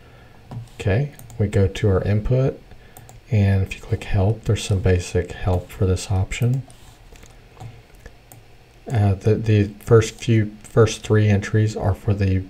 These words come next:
building itself. Here's the rooftop equipment, and here's our building. So we're gonna say that it is eighteen foot mean roof height. It's a hundred foot along the ridge, which in this case is flat.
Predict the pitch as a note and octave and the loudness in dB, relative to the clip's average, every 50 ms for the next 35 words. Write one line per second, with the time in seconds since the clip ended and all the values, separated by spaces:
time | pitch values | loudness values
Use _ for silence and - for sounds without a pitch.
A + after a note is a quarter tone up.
0 | - - - - - - - A#2+ A2 G2+ G#2 G#2 G#2+ G#2+ G#2 G2+ G#2 G#2 G#2 G#2 | -14 -20 -20 -20 -20 0 4 6 6 6 6 4 2 2 2 2 2 0 0 -2
1 | - - - A#2 - - - - - F#2+ G2 G#2+ A2+ - - - G#2+ G#2 G2+ G2+ | -4 -2 -2 -2 -2 -2 -2 -2 0 2 2 0 0 -2 -2 2 2 4 4 2
2 | - - G2+ G2+ G2 - - - G2+ F#2+ - G#2 - - A2 G#2+ G#2+ A2 A2 G#2 | 0 -2 0 0 0 0 0 -2 -2 -2 -2 -4 0 0 0 2 2 0 0 -2
3 | - - F2 F2+ G2+ G2 F#2+ F2+ F#2 F2+ D#2 - G2 F#2+ F2+ F#2+ - A2+ A2 A#2 | -2 -2 -2 0 2 2 2 2 0 0 0 0 2 2 2 2 0 0 0 -2
4 | B2 - - - - - - - - - - - - - - - - - G#2 G2 | -2 -6 -10 -18 -20 -20 -20 -20 -20 -20 -20 -20 -20 -20 -18 -18 -4 -2 0 0
5 | G2 G2 - A2 G2+ F#2+ F2 - - - G2 F#2 F#2 F#2 F#2 F#2 F#2 F#2 G2 G2 | 2 0 0 0 -2 -2 -2 -4 -4 -2 0 0 0 0 -2 -4 -6 -4 -4 -6
6 | - - - - - - - - - - A2+ G#2 - - A2 A2 G#2+ G#2 G#2 - | -4 -4 -6 -6 -6 -8 -12 -10 -2 -2 -2 0 2 4 4 4 4 2 0 0
7 | - - - - - - - - - - - - - - - G#2 G#2 G2 F#2 F2+ | -2 -2 -4 -6 -8 -14 -18 -20 -20 -20 -20 -20 -20 -6 -2 0 2 2 2 2
8 | F#2 F#2+ G2+ - - G#2 F#2 F2+ F#2 F#2 F#2 - - - - - - - - - | 0 0 0 -2 -4 -4 -2 -2 -2 -2 -4 -6 -8 -14 -20 -20 -20 -20 -20 -20
9 | - - - - - - - - - - - - - - - A2 G#2+ G#2 G#2 G#2+ | -20 -20 -20 -18 -14 -14 -14 -14 -12 -12 -12 -12 -8 -4 -2 0 2 2 2 0
10 | - - A2 G#2 G2 G2+ - - A#2 G2 F#2+ F#2+ F#2 F#2 F#2+ F#2+ G2 G2 - - | -2 -2 0 2 2 2 0 0 -2 -2 0 0 0 0 0 0 -2 -4 -4 -8
11 | - - - - - - F#2 G#2 G2+ G2 G2 F#2+ F#2 - - - E2 - - D#2+ | -14 -20 -20 -8 -6 -6 -2 0 2 2 4 2 0 0 -4 -6 -6 -4 -4 -2
12 | D#2+ D#2 D#2 - - - D#2 D#2+ - - - F2 F#2 - - - - - - - | -2 -2 -2 -4 -2 -2 -2 -2 -4 -6 -10 -10 -12 -12 -14 -16 -18 -20 -20 -20
13 | - - - - - - - - - - - - - - - - - - - - | -20 -20 -20 -20 -20 -20 -20 -20 -20 -20 -20 -20 -20 -20 -20 -20 -20 -20 -20 -20
14 | - - - F2+ E2 D#2+ E2 E2 - - | -10 -6 -4 -2 0 0 -2 -2 -4 -8